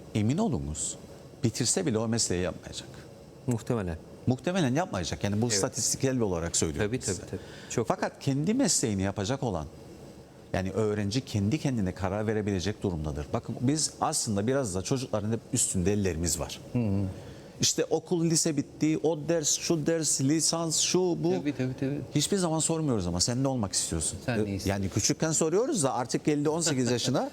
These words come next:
Speaker 2: <laughs> Orada sormuyor.
Speaker 1: Orada sormuyoruz.
Speaker 2: Evet.
Speaker 1: Diyoruz ki yok sen avukat ol. Bak işte şöyle, işte sen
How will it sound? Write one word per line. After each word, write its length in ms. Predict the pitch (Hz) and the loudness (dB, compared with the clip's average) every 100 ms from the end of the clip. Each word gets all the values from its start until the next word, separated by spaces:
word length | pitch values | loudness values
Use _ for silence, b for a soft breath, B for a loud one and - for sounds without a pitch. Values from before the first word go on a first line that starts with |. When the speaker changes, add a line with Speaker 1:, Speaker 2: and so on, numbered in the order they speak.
| - | -8
Speaker 2:
<laughs> 120 | - | -2
Orada 220 | 117 131 | 0 0
sormuyor. 360 | 131 127 107 123 | 0 0 2 2
Speaker 1:
Orada 220 | 127 202 | 2 0
sormuyoruz. 580 | 208 143 175 185 123 87 | 2 2 2 2 2 2
Speaker 2:
Evet. 100 | 98 | 2
Speaker 1:
Diyoruz 260 | 135 214 - | 2 2 2
ki 160 | 113 | 2
yok 140 | 135 - | 2 2
sen 160 | 139 | 0
avukat 420 | 123 131 120 135 - | 0 -2 0 -2 -2
ol. 80 | 85 - - - | -6 -10 -12 0
Bak 160 | 117 - | 0 2
işte 240 | - 113 | 0 2
şöyle, 300 | 110 95 80 | 0 0 0
işte 280 | 98 - 120 | 0 2 2
sen 340 | - 139 143 | 2 0 -2